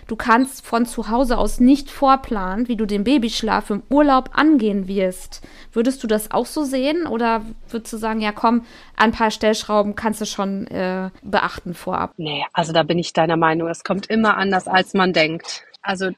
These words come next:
Speaker 2: diese Verdunklungsvorhänge, die sind für mich safe, die nehme ich immer mit. Äh, die Stofftiere logischerweise immer mit, aber ansonsten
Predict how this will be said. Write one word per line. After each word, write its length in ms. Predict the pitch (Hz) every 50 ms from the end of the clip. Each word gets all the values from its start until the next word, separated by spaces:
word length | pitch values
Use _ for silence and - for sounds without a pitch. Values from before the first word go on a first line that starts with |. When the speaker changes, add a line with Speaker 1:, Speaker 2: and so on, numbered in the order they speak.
| _ _ -
Speaker 2:
diese 280 | 202 - 208 190 196 185
Verdunklungsvorhänge, 1080 | - - 202 185 220 254 262 269 - 247 226 - - - 226 214 214 214 214 214 208
die 120 | 180 202 185
sind 180 | 180 175 180 _
für 100 | - 175
mich 220 | 160 151 156 _
safe, 380 | _ - 220 208 208 247 262 - _ -
die 80 | - 185
nehme 180 | 180 165 170 170
ich 140 | - _ _ -
immer 260 | 208 240 269 294 277
mit. 300 | 269 277 285 - - - - - _ - - - _ _ _ - - _ - - _ _ _
Äh, 100 | - 196
die 120 | 175 185 175
Stofftiere 640 | - - - 226 220 - - - - 233 208 208
logischerweise 760 | 202 202 196 190 196 - - 202 185 190 185 185 185 185 180 -
immer 260 | - 190 190 185 180
mit, 300 | 180 175 185 185 - - -
aber 240 | - 185 180 180 175
ansonsten 840 | 175 175 170 175 180 196 196 196 - - - - 185 185 196 202